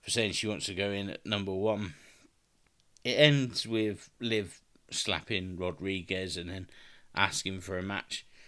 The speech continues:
I hate this crap. Uh, so unnatural. This is the type of crap we've had for years in W W E. I thought Triple H may stop all this, if I'm honest, but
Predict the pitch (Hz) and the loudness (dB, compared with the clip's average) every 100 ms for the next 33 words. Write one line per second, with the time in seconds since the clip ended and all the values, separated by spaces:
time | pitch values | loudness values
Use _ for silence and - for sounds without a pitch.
0 | - - _ _ - 117 104 104 - 95 | -20 -20 _ _ 2 4 6 6 4 0
1 | 104 - - - - - 110 - - - | 2 2 -2 -12 -16 0 2 2 -4 -12
2 | - - - - - - - - - - | -14 -20 -20 -20 -20 -20 -20 -20 -20 -20
3 | - - 92 92 - - - 151 117 101 | -14 -4 -2 -2 0 2 6 8 6 4
4 | 98 104 - - 98 113 120 98 90 90 | 0 -2 -4 -6 -2 0 0 0 -2 -8
5 | - - - 87 - - 95 - 85 87 | -10 -4 -4 -4 -4 -2 -2 -4 -4 -4
6 | 90 - 95 87 98 92 80 85 90 80 | -4 -6 -8 -4 -2 -2 -4 -6 -8 -8
7 | 85 87 80 80 92 78 - - - - | -8 -8 -4 -4 -4 -8 -16 -20 -20 -20
8 | - - 104 - 110 - 104 - 107 - | -10 2 2 4 -2 -2 -4 0 0 0
9 | 101 98 - - 110 - 101 110 104 - | -2 0 0 2 0 0 -2 0 0 -2
10 | - - - - - 104 107 110 107 - | -4 -8 -20 -16 -8 -4 -2 -2 -2 -6
11 | - 73 | -6 -6